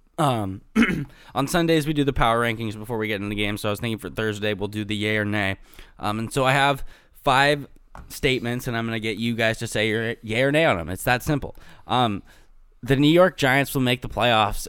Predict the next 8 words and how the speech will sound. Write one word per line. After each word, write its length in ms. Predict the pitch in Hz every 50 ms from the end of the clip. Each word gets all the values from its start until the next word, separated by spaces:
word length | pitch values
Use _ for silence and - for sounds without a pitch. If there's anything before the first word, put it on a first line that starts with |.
| - -
and 200 | 113 113 110 95
win 380 | 95 107 113 107 101 101 104 - _ _ _ _ -
a 80 | 95
football 360 | 92 - 92 87 - 90 76 73
game 200 | 71 90 87 82
in 100 | 80 67
the 80 | 71
playoffs. 460 | - 80 57 50 50 - - - -